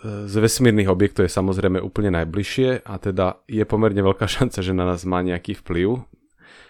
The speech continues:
A ľuďom to dotrklo pomerne dávno,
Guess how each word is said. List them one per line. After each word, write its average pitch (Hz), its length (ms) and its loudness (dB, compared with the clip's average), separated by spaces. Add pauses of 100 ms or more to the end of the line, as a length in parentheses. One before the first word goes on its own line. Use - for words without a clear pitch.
(220)
A 98 320 -2
ľuďom 135 480 2
to - 80 -4
dotrklo 104 720 2 (1400)
pomerne 127 400 6
dávno, 95 400 4